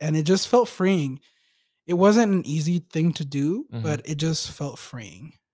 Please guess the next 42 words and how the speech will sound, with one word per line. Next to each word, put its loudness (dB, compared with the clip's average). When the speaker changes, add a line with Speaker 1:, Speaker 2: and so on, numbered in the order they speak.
Speaker 2:
Yeah. -6
Speaker 1:
Um, -4
and 6
I 8
was 6
out 6
of 8
the 6
house, -6
so -4
I'm -2
like, -4
"Okay, -8
so -6
if -10
he -8
disowns -2
me -6
or -8
something, -10
Speaker 2:
Yeah. -4
Speaker 1:
like, -6
I 0
don't -2
rely -10
on -18
him -12
right -16
now," -20
so. -12
Speaker 2:
Are 0
you 2
guys 0
okay -4
now? -6
Speaker 1:
Yeah. 6
Yeah, 8
so 0
he 2
called 0
me 2
back, -6